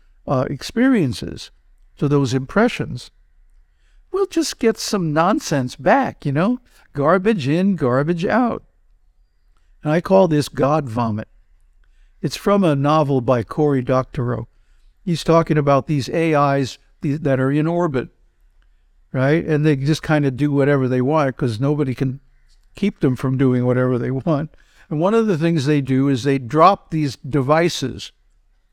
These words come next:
down to humans, uh, with no explanation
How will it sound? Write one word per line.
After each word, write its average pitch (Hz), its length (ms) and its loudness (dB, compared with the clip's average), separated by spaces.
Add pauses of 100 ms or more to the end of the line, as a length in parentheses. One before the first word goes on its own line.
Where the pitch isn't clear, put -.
(180)
down 147 340 4
to 131 220 0
humans, 123 560 -2 (420)
uh, 185 200 -2 (220)
with 151 200 0
no 208 240 2
explanation 147 840 -2